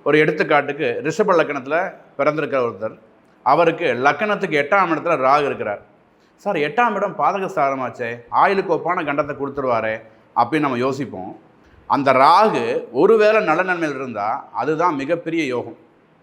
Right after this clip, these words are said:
நல்ல நிலைமை என்னங்கிறத சொல்லிட்டு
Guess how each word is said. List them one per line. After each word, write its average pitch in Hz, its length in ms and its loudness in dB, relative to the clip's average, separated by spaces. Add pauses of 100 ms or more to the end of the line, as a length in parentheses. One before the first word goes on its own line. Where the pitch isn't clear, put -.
(680)
நல்ல 208 320 2
நிலைமை 185 500 2
என்னங்கிறத 160 420 0
சொல்லிட்டு 131 460 -2